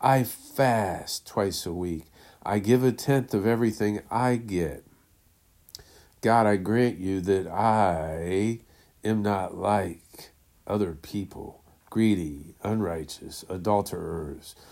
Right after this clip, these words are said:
or even like this tax collector. I fast twice a week. I give a tenth of everything I get." But the tax collector, standing far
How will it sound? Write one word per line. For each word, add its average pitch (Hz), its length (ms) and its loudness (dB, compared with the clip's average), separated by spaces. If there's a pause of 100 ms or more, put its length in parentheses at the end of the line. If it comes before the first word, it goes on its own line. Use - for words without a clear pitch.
(280)
or 98 140 -2
even 110 240 4
like 95 240 -4
this 101 220 -4
tax - 460 -6
collector. 82 920 -6 (520)
I 95 160 -4
fast 90 640 -2
twice 98 300 -4
a 80 60 -4
week. 87 440 -6
I 95 140 -2
give 98 220 0
a 90 80 -2
tenth 90 520 -4
of 80 120 -6
everything 82 560 -4 (440)
I 98 180 -2
get." 85 340 -4 (840)
But 90 300 2 (600)
the 104 120 2
tax 117 540 2
collector, 90 960 0 (200)
standing 117 840 0
far 107 880 4